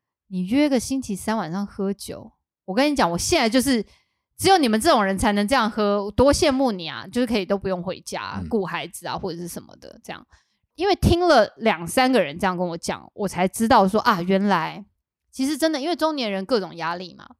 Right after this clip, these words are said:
Speaker 2: 嗯。
Speaker 1: 可能在职场上面你也做到某个位置了，然后你通常，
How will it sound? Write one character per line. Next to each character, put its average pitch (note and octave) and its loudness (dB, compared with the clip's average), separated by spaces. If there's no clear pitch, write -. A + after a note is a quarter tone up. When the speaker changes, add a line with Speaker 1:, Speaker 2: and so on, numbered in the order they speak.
Speaker 2:
嗯。 G#2 -6
Speaker 1:
可 - 0
能 A3 2
在 D4+ 4
职 G#3+ -6
场 G#3+ -2
上 G#3 -2
面 G#3 -4
你 F#3+ -8
也 F#3 -8
做 G3+ -6
到 F#3+ -8
某 D3+ -18
个 B2 -12
位 D#3+ -10
置 - -20
了， G#1+ -20
然 F3 -2
后 F#3+ 2
你 G3 -8
通 D#4 0
常， F3 -4